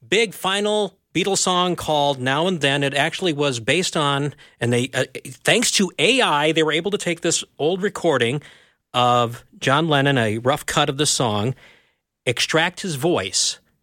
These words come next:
enhance it, uh, with A I, and then Paul and, uh, I'm trying to remember.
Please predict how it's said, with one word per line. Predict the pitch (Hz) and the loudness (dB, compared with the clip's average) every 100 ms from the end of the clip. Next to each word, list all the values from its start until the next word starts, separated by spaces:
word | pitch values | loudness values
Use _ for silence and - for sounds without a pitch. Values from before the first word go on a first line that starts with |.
| _ - | _ -2
enhance | 139 - 175 185 175 113 | -2 0 0 0 0 -2
it, | 113 - _ - | -4 -8 _ -10
uh, | 135 - | -8 0
with | 131 - | 0 0
A | 139 160 | 2 2
I, | 123 107 107 - _ _ - | 2 0 -2 -6 _ _ -2
and | 135 131 | 2 4
then | 131 131 123 - - - | 4 2 -2 -6 -18 -10
Paul | - 147 143 147 156 151 | 0 2 4 4 2 0
and, | - 123 127 123 123 120 | 0 0 0 0 -2 -2
uh, | 120 120 113 - _ - | 0 0 -2 -8 _ -18
I'm | - | -10
trying | - 139 | -4 -2
to | |
remember. | 113 110 107 104 107 101 | -2 -2 -2 -4 -6 -10